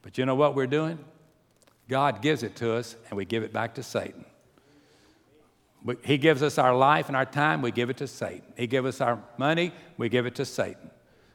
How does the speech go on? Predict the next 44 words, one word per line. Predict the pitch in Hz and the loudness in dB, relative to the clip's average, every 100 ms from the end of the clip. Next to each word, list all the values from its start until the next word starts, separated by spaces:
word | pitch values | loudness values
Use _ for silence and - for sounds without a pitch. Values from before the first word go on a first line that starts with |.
| _ _ _ | _ _ _
I've | 98 107 | -4 4
got | 131 | 4
a | 120 | 6
book | 139 143 | 2 4
right | 147 143 | 4 4
here | 131 160 165 | 4 2 2
that | 127 101 | 0 -2
just | 131 | -2
hit | - 143 | 0 -2
my | 135 143 | -2 -2
desk | 147 147 - | -2 -2 0
last | 143 147 - | 0 0 -2
week, | 123 | -2
a | 120 | -2
contemporary | 110 101 - 151 - 156 151 147 | -4 -8 -6 -6 -2 0 0 -2
book | - 117 110 - - - _ _ _ _ | -4 -4 -4 -6 -18 -20 _ _ _ _
that | 101 | -16
says | - 139 131 | 2 2 2
in | 117 | -2
two | 156 151 | -2 -2
thousand | 151 143 127 123 - | 2 2 0 -4 -2
twelve, | 147 151 127 | 2 2 2
the | 120 | 4
average | 131 131 120 | 4 2 -4
American | 120 135 147 151 160 147 - - _ - | -2 2 2 0 -6 -10 -20 -20 _ -20
spent | - 139 117 | -2 0 0
twenty-six | 147 143 - 143 143 | -2 -2 0 -2 0
hundred | 139 127 | -2 2
dollars | 120 110 101 | 2 2 0
on | 113 107 | -4 -4
entertainment, | 110 107 113 92 90 - | -4 -4 -4 -4 -12 -10
twenty-six | 113 107 127 104 | -10 -6 -8 -4
hundred. | 110 98 | -6 -2
That | 113 113 | -2 -2
means | 123 117 | -6 -4
had | 123 123 | 0 0
a | 104 | -2
family | - 147 143 | 0 2 2
of | 127 | 0
four, | 170 196 220 214 - - | 4 6 6 2 -12 -6
multiply | 143 147 139 143 139 | 0 0 2 4 4
that | 123 123 | 4 0
by | 117 110 | 0 -4
four. | - 110 98 | -4 -10 -10